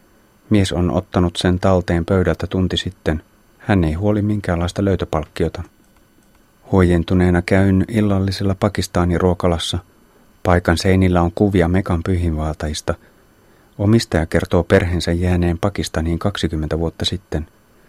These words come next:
Vain kerran hän on käynyt tervehtimässä äitiään ja sisaruksiaan,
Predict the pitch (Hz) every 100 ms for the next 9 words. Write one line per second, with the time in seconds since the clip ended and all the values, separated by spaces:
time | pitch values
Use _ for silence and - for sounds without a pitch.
0 | _ - 92 87 - 104 101 90 78 85
1 | 80 82 - 95 92 - 101 95 90 90
2 | 87 - 82 98 98 - 90 85 87 -
3 | 104 98 85 - - 87 82